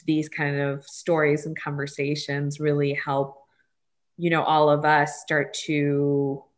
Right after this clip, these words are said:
see things in a different way. So I really do appreciate you spending the time with me to talk about your experience as a Mexican American, you know, as a parent and in your own childhood,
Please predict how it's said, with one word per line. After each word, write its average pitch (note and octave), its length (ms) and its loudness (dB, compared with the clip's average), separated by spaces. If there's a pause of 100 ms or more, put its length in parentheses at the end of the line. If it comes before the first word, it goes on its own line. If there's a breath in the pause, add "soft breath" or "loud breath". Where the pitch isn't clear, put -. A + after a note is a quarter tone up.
see D3 460 -4
things C#3+ 400 -8
in C#3 80 -4
a C3 80 -6
different - 420 -12
way. - 400 -14 (120)
So - 160 -6
I D3+ 100 4
really G3 320 6
do F#3 160 4
appreciate F3+ 920 0 (200 loud breath)
you G3+ 100 0
spending F#3+ 360 2
the F#3+ 100 0
time F3 300 2
with F3 200 0
me E3+ 340 -2
to E3+ 120 -8
talk D3 300 -2
about D#3 240 0
your D#3 160 0
experience D#3 840 -4 (300 loud breath)
as E3 160 0
a E3 40 0
Mexican D#3 440 -2
American, D3 800 0
you D3 100 0
know, C#3+ 120 -2
as C#3+ 180 -4
a D3 60 0
parent E3+ 560 -2
and D3 260 -2
in D3+ 120 -6
your D3 220 -2
own D3+ 220 -4
childhood, C#3+ 800 0